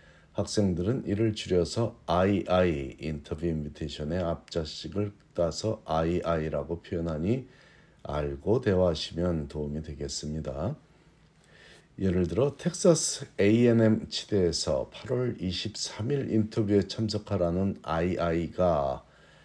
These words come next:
팔월 삼 일에 발송이 되었고 휴스턴 치대도 같은 날 아이아이를 보내며, 즉 팔월 삼 일에 아이아이를 보내며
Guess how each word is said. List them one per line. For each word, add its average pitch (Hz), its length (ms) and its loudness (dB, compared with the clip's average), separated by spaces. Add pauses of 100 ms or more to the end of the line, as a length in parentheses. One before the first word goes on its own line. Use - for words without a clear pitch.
(120)
팔월 117 400 0
삼 139 340 -4
일에 147 280 4
발송이 90 500 0
되었고 60 640 0 (540)
휴스턴 127 560 -2
치대도 104 600 4
같은 90 540 -2
날 90 380 4
아이아이를 82 640 -2
보내며, 101 560 2
즉 - 260 -6
팔월 - 300 -4
삼 127 320 -6
일에 117 240 4
아이아이를 92 560 2
보내며 78 580 -4